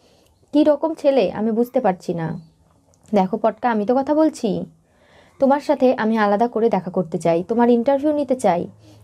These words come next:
তুমি আমার ননদের সাথে দেখা সাক্ষাৎ করবে, সম্পর্ক করবে, অথচ পরিবারের কাউকে বলবে না, গোপন রেখে দেবে, এটা তো হতে পারে না। তুমি না একজন প্রফেসর?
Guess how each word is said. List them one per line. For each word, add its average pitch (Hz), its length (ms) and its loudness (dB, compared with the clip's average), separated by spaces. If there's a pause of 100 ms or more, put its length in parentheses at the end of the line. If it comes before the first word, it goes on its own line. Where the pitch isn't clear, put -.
তুমি 294 200 2
আমার 277 240 2
ননদের 247 400 2
সাথে 254 460 0 (480)
দেখা 202 260 -2
সাক্ষাৎ 254 320 -4
করবে, 220 420 2
সম্পর্ক 233 500 -2
করবে, 220 420 2 (280)
অথচ 254 280 0
পরিবারের 247 460 2
কাউকে 202 340 0
বলবে 220 380 2
না, 208 160 -4
গোপন 196 400 -2
রেখে 247 220 0
দেবে, 220 260 2
এটা 277 140 0
তো 320 100 0
হতে 311 160 0
পারে 214 220 2
না। 175 280 -8 (560)
তুমি 294 160 0
না 311 120 4
একজন 302 240 0
প্রফেসর? 294 480 0